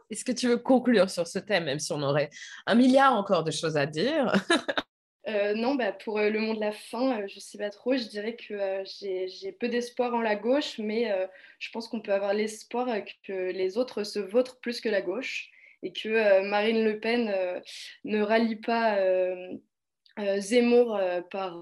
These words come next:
Speaker 2: euh, stratégie, euh, que je pense, euh, bonne pour elle, euh, sur, euh, du moyen terme et que Emmanuel Macron, euh, n'arrive pas à rallier non plus, euh, je sais pas, des partis comme Horizon, euh, d'Édouard Philippe avec qui il est en,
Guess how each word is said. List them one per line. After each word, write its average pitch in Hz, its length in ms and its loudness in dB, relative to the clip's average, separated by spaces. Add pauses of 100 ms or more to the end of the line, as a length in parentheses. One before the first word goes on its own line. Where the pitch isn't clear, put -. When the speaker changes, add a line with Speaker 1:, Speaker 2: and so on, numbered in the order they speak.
Speaker 2:
euh, 180 180 -2
stratégie, 196 720 -6
euh, 180 100 2
que 170 220 -8
je 165 100 -6
pense, 185 400 -10
euh, 175 100 -4
bonne 202 300 -4
pour 185 240 -8
elle, 196 200 0
euh, 170 240 -2 (360)
sur, 196 320 -4
euh, 180 140 2
du 185 260 -8
moyen 190 340 0
terme 226 520 0 (260)
et 208 160 -4
que 214 160 -6
Emmanuel 214 460 4
Macron, 208 520 -2
euh, 208 140 0
n'arrive 196 360 -6
pas 214 120 -2
à 214 60 -2
rallier 202 280 0
non 208 200 -2
plus, 220 340 -6
euh, 202 120 0
je 196 80 -10
sais - 120 -20
pas, 208 140 0
des 208 100 -4
partis 196 320 -8
comme 214 200 -4
Horizon, 214 500 -2
euh, 202 80 0
d'Édouard 196 320 -4
Philippe 214 360 -8
avec 190 200 -10
qui - 180 -10
il 220 60 -4
est 208 40 -4
en, 185 300 -8